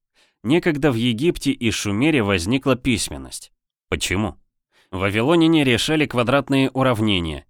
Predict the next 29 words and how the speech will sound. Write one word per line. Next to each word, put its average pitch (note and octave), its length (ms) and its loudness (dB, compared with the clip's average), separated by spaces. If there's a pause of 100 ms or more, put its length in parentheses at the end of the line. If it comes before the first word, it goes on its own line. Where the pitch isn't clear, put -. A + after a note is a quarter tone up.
(180)
майя A#2 460 0
составили G2+ 540 -2
точный G#2 460 -2
календарь. F#2+ 600 -2 (440)
Халебы A#2+ 500 0
с - 120 -4
Кавказских G#2 720 -2
гор A#2 280 0
плавили A2+ 420 0
железо, G2 580 -2 (220)
китайцы C#3 520 0
придумали A2+ 480 2
порох. F#2 460 -4 (460)
Опять G2 400 -4
же, E2+ 140 -2
почему E2+ 800 -4
и G2 140 -2
как? - 440 -6 (460)
Один E3+ 280 2
историк E3+ 400 0
скажет: - 560 -2 (160)
«Закономерность A2+ 920 0
развития». A2 720 -2 (260)
Другой G2 400 2
усмотрит G#2 500 -2
в F#2+ 40 -4
этом F#2+ 300 -2
чудо, A2+ 460 -2
парадокс, D#2+ 680 -4